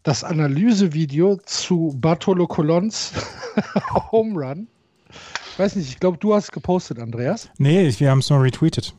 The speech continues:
Speaker 2: Wir haben's
Speaker 1: Ach so, wir
Speaker 2: gepostet
Speaker 1: haben's
Speaker 2: bekommen.
Speaker 1: retweetet, genau. Ähm, hervorragende zehn Minuten, äh, S B Nation Video. Obwohl, ich weiß gar nicht, ist es S B Nation? Secret Base,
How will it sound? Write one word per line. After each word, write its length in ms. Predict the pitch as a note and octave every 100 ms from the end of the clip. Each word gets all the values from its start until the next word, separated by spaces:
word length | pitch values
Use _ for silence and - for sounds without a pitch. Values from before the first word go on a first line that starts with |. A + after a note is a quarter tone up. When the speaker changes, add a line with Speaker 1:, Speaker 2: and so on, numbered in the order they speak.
| -
Speaker 2:
Wir 80 |
haben's 280 | B2 A#2 - -
Speaker 1:
Ach 100 | C#3
so, 60 |
wir 60 | C#3+
Speaker 2:
gepostet 20 |
Speaker 1:
haben's 180 | C3+ B2+
Speaker 2:
bekommen. 360 | A#2+ - C3
Speaker 1:
retweetet, 360 | B2 - A2 - - -
genau. 260 | A2 A2 A2 - - - - - -
Ähm, 520 | C3 C3+ B2+ A#2+ A#2+ - _ _ _ _
hervorragende 880 | - C3+ - A#3+ A3 F#3+ F3+ E3+ D3
zehn 440 | - - - B3+ A3
Minuten, 680 | F#3+ F3+ G3 _ D3 G#3 - - - - - -
äh, 300 | C#3 D3 C#3+
S 220 | B2 D3 -
B 80 |
Nation 400 | D#3+ D#3+ E3 F3+
Video. 480 | D3 D#3 D3+ F#3 F#3 - - -
Obwohl, 280 | B2 - C#3+
ich 120 | -
weiß 140 | E3+
gar 140 | - A#3
nicht, 100 | C#3
ist 160 | C3+
es 120 | F3 D#3+
S 160 | F3+
B 120 | -
Nation? 320 | F#3+ F#3+ - G#3
Secret 500 | - G#3+ - F3 -
Base, 500 | F3+ A3 A2+ -